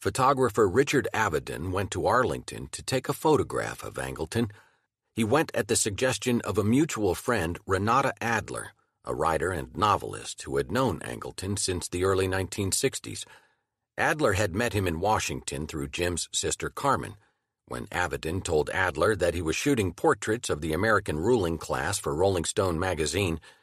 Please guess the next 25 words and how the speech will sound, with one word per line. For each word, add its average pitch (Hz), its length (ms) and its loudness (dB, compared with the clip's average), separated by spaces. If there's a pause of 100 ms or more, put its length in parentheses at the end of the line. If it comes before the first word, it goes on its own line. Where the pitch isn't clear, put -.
(160)
she 87 280 -2
insisted 117 560 0
he 82 180 -4
include 90 460 0
Angleton. 71 560 -4 (1000)
Angleton's 147 500 2
portrait 104 520 2
appeared 107 440 2
in 87 140 2
Rolling 90 340 2
Stone 82 480 -2
in 78 120 -4
October 113 560 0
nineteen 98 480 -2
seventy-six, 71 880 -2 (380)
along 71 320 0
with 73 160 -2
those 82 320 4
of 71 120 -6
Frank - 380 -4
Church, 113 560 0
Henry 60 400 -8
Kissinger, 87 540 -2 (120)
Donald 107 360 2
Rumsfeld, 82 640 0